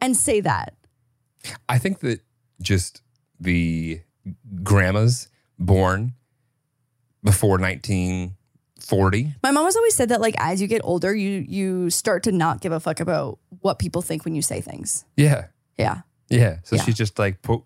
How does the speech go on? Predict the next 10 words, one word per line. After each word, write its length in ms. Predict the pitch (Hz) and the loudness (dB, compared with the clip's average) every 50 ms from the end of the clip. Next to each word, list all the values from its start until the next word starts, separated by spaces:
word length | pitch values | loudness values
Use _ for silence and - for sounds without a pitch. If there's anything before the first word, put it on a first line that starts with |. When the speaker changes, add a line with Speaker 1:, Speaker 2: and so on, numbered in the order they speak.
| _ | _
Speaker 2:
poking 280 | - 117 107 - 101 98 | 0 0 2 0 -2 -8
at 140 | 95 - - | -8 -8 -10
the 60 | 85 | -6
jelly. 420 | 87 98 101 92 - - - - _ | -4 -2 -2 -2 -4 -8 -16 -6 _
Speaker 1:
Poking 260 | - - 240 240 285 277 | 2 2 2 4 2 2
at 100 | 277 285 | 0 2
the 80 | 285 | 0
jelly, 440 | 240 240 269 285 285 247 220 190 190 - - | 2 2 2 4 4 4 2 2 2 0 0
Speaker 2:
Yeah. 100 | - - | 2 2
Speaker 1:
saying, 560 | - - 226 220 214 202 202 196 196 196 202 | 2 2 2 0 0 -2 -2 -4 -4 -8 -12